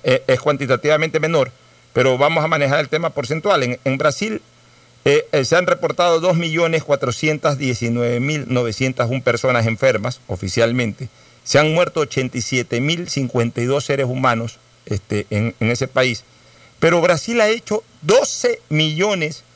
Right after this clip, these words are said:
seiscientos un mil cero noventa y seis pruebas, lo que significa que reporta un diecinueve por ciento de la población infectada. O sea, porcentualmente Brasil está más complicado que Estados Unidos, porque Brasil,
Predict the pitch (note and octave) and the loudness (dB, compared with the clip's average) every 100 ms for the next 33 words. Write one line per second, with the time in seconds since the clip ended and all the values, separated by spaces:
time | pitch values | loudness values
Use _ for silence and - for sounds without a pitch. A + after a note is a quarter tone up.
0 | _ - - E3 D3+ - F3+ G#3 G#3 F#3 | _ -10 0 0 0 -2 0 -2 -2 -2
1 | E3 D3+ F3 G3+ D#3+ - F#3 F#3+ E3+ D#3 | -2 -2 -2 -2 -4 -2 0 2 0 0
2 | C#3+ C3 C#3+ - - E3+ - F3 G#3 D#3+ | 0 0 -2 -2 0 -2 -2 0 2 2
3 | - - _ _ _ _ - D3+ G3+ G3+ | 0 -10 _ _ _ _ -2 0 2 0
4 | G#3 G#3 G3 E4+ C4+ F#3 D#3 _ _ _ | -2 -2 -2 0 0 0 -2 _ _ _
5 | _ _ - F3+ F3+ F#3 A3+ A#3 - G#3 | _ _ 2 4 4 2 2 0 2 0
6 | G#3+ G3 G#3 F#3 - F#3 F#3 G#3 A#3+ A#3 | 0 0 0 0 0 -2 0 2 2 2
7 | F#3+ D#3 E3+ G3+ G3+ F#3 E3+ D3 C#3 C3+ | -2 -4 -2 -4 2 2 4 0 0 -2
8 | - F3 E3 C#3+ - A#3 D3+ G#2+ - C#3 | -2 -2 -2 -4 0 2 2 0 0 0
9 | - - - F#3 F3+ E3 E3 G3 A3+ A3+ | -2 -20 0 4 4 4 -2 0 2 2
10 | G#3+ E3+ D#3 D3+ - G#3+ G3 - F#3+ F3+ | 0 2 4 4 2 0 0 2 2 4
11 | F#3+ - F#3 D3+ C#3+ E3+ E3+ D#3+ C#3 - | 0 0 -6 -4 -2 2 2 2 -4 2
12 | E3 D#3 G3 D3+ A#2 - A2+ B2+ A#2 A#2+ | 2 2 0 -2 -2 -4 -4 0 2 2
13 | - G3+ C3 | 0 -4 -4